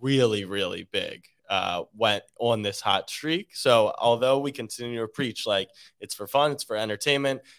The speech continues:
if you follow me over time, there's absolutely zero guarantee you're gonna win money. But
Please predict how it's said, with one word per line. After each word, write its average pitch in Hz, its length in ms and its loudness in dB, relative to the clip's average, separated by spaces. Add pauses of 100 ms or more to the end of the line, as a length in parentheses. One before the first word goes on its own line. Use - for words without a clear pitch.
if 107 140 -6
you 110 80 -6
follow 127 340 8
me 127 400 2
over 110 260 0
time, 113 480 0 (260)
there's 104 360 -4
absolutely 113 500 0
zero 120 360 4
guarantee 104 420 -4
you're 104 140 -4
gonna 101 160 -4
win 98 160 -2
money. 107 420 -2 (260)
But 131 320 8